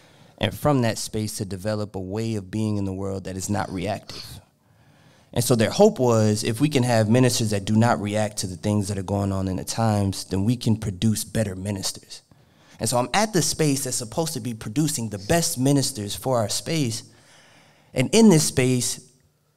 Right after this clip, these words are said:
it's still this underlying thing of, of whiteness that believes that it can carve human beings to be what they want it to be. Essentially, like God.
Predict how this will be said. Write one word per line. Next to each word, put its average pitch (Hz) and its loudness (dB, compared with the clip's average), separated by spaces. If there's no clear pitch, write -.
it's 139 2
still 160 4
this 135 2
underlying 131 4
thing 135 4
of, 107 -2
of 110 2
whiteness 117 4
that 117 2
believes 117 0
that 110 0
it 117 -2
can 107 -8
carve - 2
human 123 0
beings 117 0
to 104 -10
be 113 -4
what 110 -6
they 107 -10
want 107 -4
it - -10
to 110 -12
be. - -14
Essentially, 113 -2
like 101 -4
God. - -8